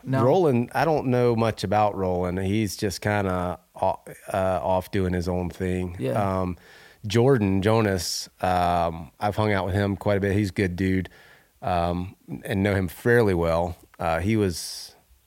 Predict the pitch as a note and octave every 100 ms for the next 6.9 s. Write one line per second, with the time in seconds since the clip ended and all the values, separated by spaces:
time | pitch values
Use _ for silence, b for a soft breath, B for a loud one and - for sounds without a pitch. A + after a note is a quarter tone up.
0 | _ _ _ _ - - G#2+ G2 F2+ -
1 | - - - _ - G#2+ G2 F2+ F#2 E2
2 | - F#2+ G2+ B2 G2+ G2 G#2 E2+ E2 F#2
3 | F2+ E2 - - _ _ _ C#3 C#3+ -
4 | _ - - - _ _ A#2+ B2 A2+ -
5 | _ _ B B2 D3+ D3+ D3+ D#3+ C3 D3+
6 | C#3+ F#3+ D#3 C3+ A2+ C3+ C#3 C3+